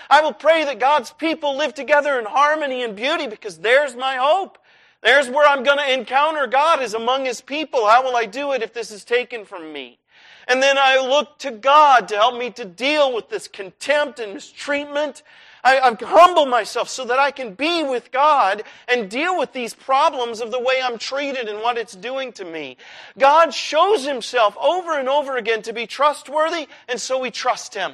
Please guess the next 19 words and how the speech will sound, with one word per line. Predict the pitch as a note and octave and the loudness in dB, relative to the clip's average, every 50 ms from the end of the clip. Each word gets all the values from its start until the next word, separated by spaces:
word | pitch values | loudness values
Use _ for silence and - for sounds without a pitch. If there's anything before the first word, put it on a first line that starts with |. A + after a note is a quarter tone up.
| C#3 _ _ _ _ _ _ _ _ _ _ - | -10 _ _ _ _ _ _ _ _ _ _ -6
And | - A#3+ B3 | 0 2 2
I | A#3+ | 2
pray | A#3 A#3 - C4 C4+ C4+ C#4+ C#4 | 2 0 2 4 6 6 6 4
that | B3+ C4 C4 C4+ | 2 0 2 2
I | C4+ C#4+ C#4 | 2 2 2
will, | C4+ D4+ F4 F#4+ G4 F#4+ E4+ C4 F3 - _ _ _ _ _ - | 0 0 0 2 2 2 2 0 -2 -12 _ _ _ _ _ -8
because | C4 A3 C4+ A#3 G#3 | -4 -4 -4 -4 -2
there's | A#3+ - - | -6 -6 -6
so | - - C#4+ C#4+ D4 | -4 0 2 2 2
much | D4 D#4 D4+ D4 - - | 4 2 -2 -2 -4 -10
pressure | - - D4 D#4 D4 - - C#4+ C#4 C4 | 0 4 6 6 6 4 2 -6 -6 -4
not | B3 C4 C#4+ D#4 D#4 - | 0 0 0 0 0 -2
to | - A3+ | -8 -14
trust | - - A3 F#3 - - G#3 | -8 -6 -6 -6 -6 -8 -14
Him, | F3 | -12
but | E3 G#3 G3+ C#3 | -12 -12 -12 -8
I | F#3+ G3+ A#3 B3+ B3+ A#3+ | -4 -2 -2 0 -2 -4
want | G#3 A3 A#3+ C#4 D4 C4 _ - | -6 -6 -6 -6 -6 -8 _ -14
to. | - G3+ F#3+ D3+ C3+ | -10 -8 -8 -8 -10